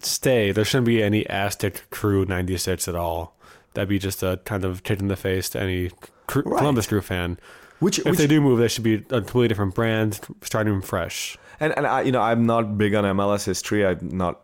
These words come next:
Speaker 2: read a whole lot about the early days. So I did, I had forgotten that Houston actually took San Jose's titles. When San Jose was moved to Houston,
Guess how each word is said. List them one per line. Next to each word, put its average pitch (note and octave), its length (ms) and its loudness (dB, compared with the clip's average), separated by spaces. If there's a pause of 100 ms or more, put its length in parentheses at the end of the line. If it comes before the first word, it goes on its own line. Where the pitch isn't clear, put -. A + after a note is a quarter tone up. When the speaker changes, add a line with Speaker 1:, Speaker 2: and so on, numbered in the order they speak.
Speaker 2:
read F2+ 320 0
a E2+ 60 0
whole A2 360 0
lot G#2 180 4
about G2 200 2
the G2 80 0
early F#2+ 240 2
days. G2+ 160 2
So - 80 0
I A2+ 160 0
did, A#2 200 0
I B2+ 60 0
had D3 160 -2
forgotten C#3 400 2
that A#2 120 0
Houston D3 460 0
actually D3 440 -2
took - 300 -2
San C3+ 260 0
Jose's C#3+ 400 2
titles. A#2+ 500 0 (300)
When A2+ 160 0
San D3 240 0
Jose D#3 280 2
was C#3 160 2
moved A#2 380 0
to C#3+ 60 0
Houston, F#2+ 640 -2